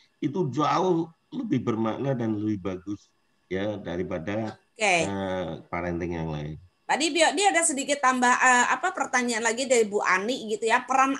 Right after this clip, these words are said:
Speaker 2: ayah yang paling penting untuk tumbuh kembangnya anak itu usia berapa ya?
Speaker 1: Bagaimana?
Speaker 2: Peran ayah yang
Speaker 1: Heeh.
Speaker 2: paling penting untuk tumbuh kembangnya anak itu usia berapa?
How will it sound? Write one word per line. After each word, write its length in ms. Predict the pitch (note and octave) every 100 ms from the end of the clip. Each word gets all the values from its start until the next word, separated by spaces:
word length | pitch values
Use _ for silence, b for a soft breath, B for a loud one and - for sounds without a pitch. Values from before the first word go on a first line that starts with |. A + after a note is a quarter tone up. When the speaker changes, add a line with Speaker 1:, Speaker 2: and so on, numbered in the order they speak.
| C4
Speaker 2:
ayah 260 | C#4 F4+ F4+
yang 80 | D4+
paling 300 | C#4+ C4+ C4+
penting 460 | C4+ C4 G4 F#4+
untuk 160 | C#4+ -
tumbuh 400 | C4 B3 A#3+ A#3+ -
kembangnya 840 | B3+ B3 A#3+ A3+ A#3 A#3+ A#3+ B3 -
anak 320 | A#3+ C4 C4+
itu 100 | F#4
usia 300 | D#4+ - A#3
berapa 320 | G#3+ A3 C#4+
ya? 240 | D4+ F#3 E3 - _ _ _ _ _ _ - - - - - - -
Speaker 1:
Bagaimana? 560 | B2 B2+ B2+ D3+ - - _ _ b b b b _ _ _ -
Speaker 2:
Peran 400 | C#4 C#4+ C#4 C#4 -
ayah 400 | D#4+ C4 G#3 C4+ C#4+
yang 240 | C4 C4
Speaker 1:
Heeh. 80 | A3
Speaker 2:
paling 280 | - - C#4+
penting 520 | C#4+ C#4+ D4 D4 B3 A3 C4+ -
untuk 320 | B3 B3 -
tumbuh 320 | B3 B3 B3
kembangnya 720 | A#3 A#3 G#3+ A3 G#3+ A#3 A3 -
anak 380 | G#3+ A#3 B3+ C4
itu 160 | C4+ F4+
usia 360 | B3+ A#3+ A#3 G3+
berapa? 480 | G#3 G#3+ G3 E3